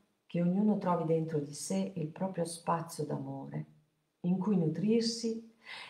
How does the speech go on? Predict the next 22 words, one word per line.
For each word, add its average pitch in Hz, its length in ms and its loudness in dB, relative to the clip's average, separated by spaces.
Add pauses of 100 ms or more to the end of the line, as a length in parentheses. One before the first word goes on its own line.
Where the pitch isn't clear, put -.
(280)
e 190 120 4
da 170 140 2
cui 165 260 0
irradiare, 135 840 0 (3500)
eccetera, 151 640 2
eccetera. 127 500 -4
Il 185 100 2
messaggio 156 480 0
continua, 156 920 2
io 151 160 0
non 135 160 -8
lo 127 120 -16
voglio 135 280 -10
leggere 131 800 -10
adesso, 160 1120 0
però 185 400 6
mi 151 100 2
piacerebbe 156 760 2
che 151 140 -4
magari 147 600 -2
se - 220 -6
qualcuno 151 880 0